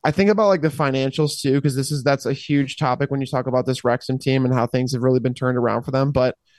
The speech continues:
you know, you mentioned too, they are technically a non-league team. I mean, I think about what financials get added, and they're already s-,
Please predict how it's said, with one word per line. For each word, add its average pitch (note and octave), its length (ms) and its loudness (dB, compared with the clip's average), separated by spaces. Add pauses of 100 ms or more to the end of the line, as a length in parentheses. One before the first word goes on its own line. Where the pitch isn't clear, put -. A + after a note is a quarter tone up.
(480)
you D#3 100 0
know, D#3+ 80 4
you E3 140 4
mentioned F3+ 380 2
too, F#3 160 4
they D#3 120 4
are D#3+ 120 4
technically D#3 460 -4
a C#3 40 -2
non-league C#3+ 480 -2
team. D#3 260 0
I C3+ 60 0
mean, C#3+ 160 2
I C#3 80 0
think F#3+ 240 -2
about F3+ 320 2 (240)
what D3 280 0
financials C#3+ 760 -2
get C#3 220 -4
added, C#3 300 0
and C3 100 -2
they're C3+ 100 4
already E3+ 220 4
s-, - 220 -6